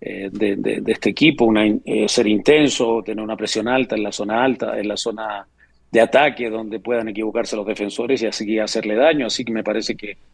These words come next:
le jugó y fue mucho mejor que el conjunto de Guadalajara, que yo pensé que iba a mostrar otra cara, pero América no se lo permitió. Eh, tuvo altibajos el equipo, perdió con Juárez, tuvo algunos empates, el equipo no sabía manejar los partidos.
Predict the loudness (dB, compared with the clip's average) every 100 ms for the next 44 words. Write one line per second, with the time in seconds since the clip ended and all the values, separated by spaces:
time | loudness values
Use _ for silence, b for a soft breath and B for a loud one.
0 | _ _ -20 _ -2 2 6 8 6 6
1 | 4 4 4 2 2 0 0 -4 -6 -6
2 | -6 -4 -2 0 0 -2 0 4 4 2
3 | 0 0 -2 -2 -2 -2 -2 -2 -2 0
4 | 0 2 4 4 2 4 2 2 -2 -4
5 | -4 -4 -4 4 4 4 b b b b
6 | b -20 -20 -6 0 2 2 0 -2 -8
7 | -14 -20 -20 _ -20 _ 6 8 8 4
8 | 4 4 4 -4 -10 -10 -12 -10 -8 -4
9 | -4 0 -2 -2 -2 4 4 4 2 -2
10 | -6 -6 -4 -4 -6 -6 -4 4 4 4
11 | 0 -2 -4 -6 -6 -8 -4 -4 0 2
12 | 2 2 0 -2 -2 0 -4 -4 2 6
13 | 6 4